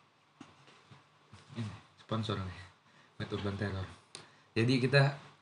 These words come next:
akan ngebahas tentang arti-arti mimpi yang biasa kita alami saat kita tertidur. Oke, kita sudah merangkumnya di sini. Password belum?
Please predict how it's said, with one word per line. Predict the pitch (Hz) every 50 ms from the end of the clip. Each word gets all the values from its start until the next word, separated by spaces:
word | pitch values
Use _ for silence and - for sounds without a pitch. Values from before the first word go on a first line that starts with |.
| _ _ _
akan | - - - 110 107 107
ngebahas | 107 101 107 104 101 104 104 101 - -
tentang | - 101 92 95 92 92 95 95 95 - - _ _ _ _ _ - - _ -
arti-arti | - 117 - - 120 104 101 - - 98
mimpi | 101 104 101 98 92 - 95 95 92 92 - -
yang | 104 101 98 95 92
biasa | 98 104 98 - 98
kita | 92 - 104 92 - 95 92 92 -
alami | - 101 95 98 95 92 90 90 87 -
saat | - - 95 92 90
kita | - - - 92 87 90
tertidur. | - - 90 90 - 90 85 85 87 - - - _ _ - - - - - - - - - - - - _ _
Oke, | _ - - - - - - _ _ _ _ - - - - - - - _ _ _
kita | - 110 -
sudah | 107 - 110 107
merangkumnya | 101 101 101 101 101 98 - - 101 101 110 113
di | 117 113
sini. | 101 - 98 95 104 123 143 156 139 - - - - - - - _ _ _ _ - _ _ _
Password | - 95 - 123 120 139
belum? | 120 95